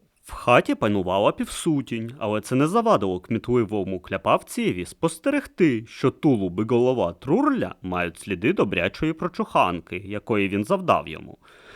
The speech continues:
Хоч Трурлеві довелося досить таки попрацювати, виклепуючи собі тіло і випростуючи заглиблене від ударів.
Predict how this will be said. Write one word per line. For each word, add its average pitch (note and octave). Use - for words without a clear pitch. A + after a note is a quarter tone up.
Хоч -
Трурлеві C4+
довелося C4+
досить C#4
таки C4+
попрацювати, C#4
виклепуючи G#2+
собі F#2
тіло F#3
і F#2
випростуючи D#3
заглиблене A#2
від G2+
ударів. F2+